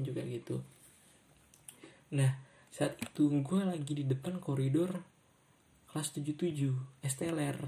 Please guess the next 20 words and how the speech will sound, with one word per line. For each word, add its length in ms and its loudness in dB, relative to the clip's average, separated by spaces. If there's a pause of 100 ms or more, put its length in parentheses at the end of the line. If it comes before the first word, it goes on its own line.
(200)
Nah, 140 2 (840)
<laughs> 920 -20
di 120 2
depan 240 2
situ 320 0
ada 320 2 (320)
anak 320 -4
cewek 480 2
satu 400 0 (320)
pakai 240 -2
kerudung. 480 2 (720)
Gue 320 -6 (400)
alim 320 2
lah 160 0
kayaknya. 480 -10 (1600)
Tiba-tiba 400 2
dia 80 4
bilang 160 4
gini 240 2
nih, 160 2